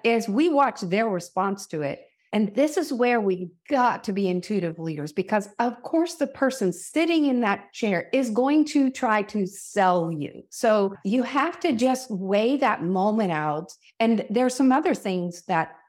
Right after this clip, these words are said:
are a part of this as well that we can kinda unpack here before we make this decision, that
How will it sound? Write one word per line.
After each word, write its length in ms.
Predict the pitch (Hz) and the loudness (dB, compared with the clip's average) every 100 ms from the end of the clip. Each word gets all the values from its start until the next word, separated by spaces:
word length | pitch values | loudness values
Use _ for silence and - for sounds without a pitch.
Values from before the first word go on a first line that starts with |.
| - | -2
are 300 | 175 165 190 | 0 2 0
a 80 | |
part 340 | 185 - 190 180 | -4 -2 0 0
of 120 | 170 | -2
this 180 | 160 - | -6 -6
as 200 | - 156 | -6 -6
well 360 | 156 190 175 156 | 0 2 2 2
that 120 | 151 | -2
we 140 | 165 | -2
can 320 | 165 175 156 - | -4 -4 -4 -6
kinda 320 | - 180 165 | -4 -2 -2
unpack 460 | 160 165 - 151 - | -4 -6 -4 -6 -4
here 360 | 180 143 143 - _ _ - | -4 -4 -6 -12 _ _ -6
before 840 | 180 202 - 247 254 202 170 - - | -2 -2 -2 0 2 2 0 -4 -4
we 120 | 180 | 0
make 280 | 175 170 165 | 2 0 -2
this 200 | 156 - | -8 -8
decision, 640 | 156 - 143 175 233 - _ _ _ _ - | -12 -8 -4 0 -2 -2 _ _ _ _ -14
that 460 | 185 208 196 190 - | -2 2 2 0 -6